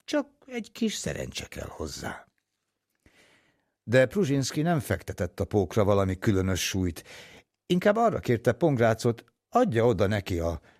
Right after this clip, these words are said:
zafírokkal, rubintokkal kirakott menteláncot, amit a cseresznyefa szekrényben látott egyszer, ami a híres Pongrác Péteré volt.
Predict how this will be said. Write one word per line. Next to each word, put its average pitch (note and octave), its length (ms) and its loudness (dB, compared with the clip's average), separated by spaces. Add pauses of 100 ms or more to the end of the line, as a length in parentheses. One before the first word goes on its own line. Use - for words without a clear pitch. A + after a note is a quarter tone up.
zafírokkal, G#2 880 2
rubintokkal G2+ 680 0
kirakott G2 540 -4 (300)
menteláncot, E2+ 1120 -2
amit D#3+ 360 -4
a F3 160 4
cseresznyefa G2+ 560 0
szekrényben G2 520 0
látott F2 360 -2
egyszer, F2+ 460 -2 (240)
ami G2 260 2
a F2 40 4
híres F#2 400 0
Pongrác E2 580 -2
Péteré - 600 -12
volt. - 380 -18